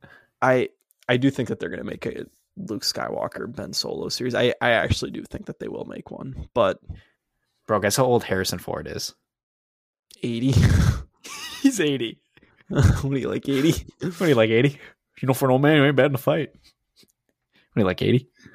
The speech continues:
Speaker 1: Yeah, God, who knows if his Indiana Jones movie is ever coming out?
Speaker 2: Eh, p-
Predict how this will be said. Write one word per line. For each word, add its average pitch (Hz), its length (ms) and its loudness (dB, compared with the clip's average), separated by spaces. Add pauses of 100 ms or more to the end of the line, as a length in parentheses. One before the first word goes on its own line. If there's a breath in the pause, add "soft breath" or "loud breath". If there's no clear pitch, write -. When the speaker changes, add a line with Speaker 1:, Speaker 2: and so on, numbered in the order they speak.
(760 loud breath)
Speaker 1:
Yeah, - 200 -8
God, - 240 -14
who 151 180 -4
knows 123 300 2
if 117 80 -8
his 120 360 2 (120)
Indiana 117 480 2
Jones 120 420 0
movie 123 240 -2
is - 100 -2
ever - 200 0
coming - 380 -6
out? 92 300 -2 (280)
Speaker 2:
Eh, 98 220 4
p- - 160 -14